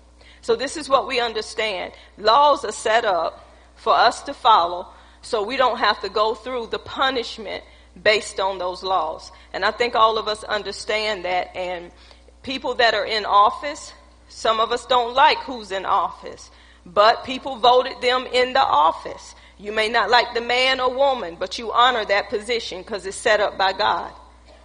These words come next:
It is set up by God. We voted 'em in, people vote 'em out. But that position is still there if nobody's in that seat. <laughs> Do y'all understand that? It is set up by God. Ain't no black thing, ain't no white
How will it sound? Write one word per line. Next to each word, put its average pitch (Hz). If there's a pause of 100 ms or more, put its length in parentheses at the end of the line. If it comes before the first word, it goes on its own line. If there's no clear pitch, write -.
(240)
It 214
is 202
set 208
up 214
by 226
God. 208 (220)
We 208
voted 247
'em 262
in, 294 (1080)
people 226
vote 254
'em 254
out. 233 (680)
But 214
that 226
position 247
is 233
still 247
there 247
if 214
nobody's 226
in 226
that 214
seat. 277 (140)
<laughs> -
Do 208
y'all 220
understand 233
that? 190
It 240
is 254
set 220
up 226
by 240
God. 240 (260)
Ain't 220
no 214
black 247
thing, 277
ain't 254
no 262
white 254